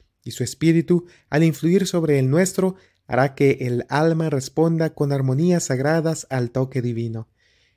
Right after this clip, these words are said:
El que multiplica los talentos de los que emplearon con prudencia los dones que les confió, reconocerá con agrado el servicio de sus creyentes en el amado, por cuya gracia y fuerza obraron.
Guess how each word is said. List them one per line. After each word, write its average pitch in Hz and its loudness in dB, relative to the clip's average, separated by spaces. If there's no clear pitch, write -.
El 135 0
que - -2
multiplica 143 0
los 143 0
talentos 156 -2
de 139 0
los 135 -2
que 123 -4
emplearon 135 0
con 127 0
prudencia 143 -2
los 117 -2
dones 156 0
que - -2
les 131 -2
confió, 160 0
reconocerá 170 0
con 175 0
agrado 175 0
el 170 0
servicio 180 -4
de 165 -2
sus - -10
creyentes 180 0
en 170 -2
el 160 2
amado, 160 -2
por 117 -4
cuya 113 -4
gracia 175 0
y 110 -20
fuerza 147 -2
obraron. 117 -2